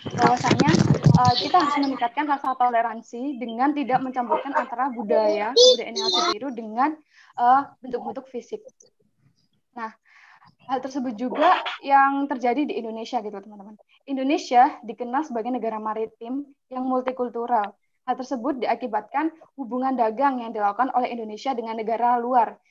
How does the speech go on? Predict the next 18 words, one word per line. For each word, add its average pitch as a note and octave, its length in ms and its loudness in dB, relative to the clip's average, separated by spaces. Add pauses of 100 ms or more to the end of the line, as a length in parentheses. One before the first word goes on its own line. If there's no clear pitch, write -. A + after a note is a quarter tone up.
(120)
seperti - 480 -4
Eropa, A#3+ 720 4 (320)
kemudian G#3+ 400 -6
Arab, B3 480 2 (260)
Tionghoa, A#3+ 720 4
dan A3+ 240 -6
juga A#3 320 2
negara-negara A3 560 -4
lainnya. G#3+ 480 -10 (1120)
Hal D#4 180 2
tersebut B3+ 540 -2 (160)
juga A3+ 160 -2
yang B3 160 0
mendorong A#3+ 400 2
Indonesia B3+ 560 0
untuk - 240 -12
mengembangkan A#3+ 640 0
budayanya. A#3+ 640 2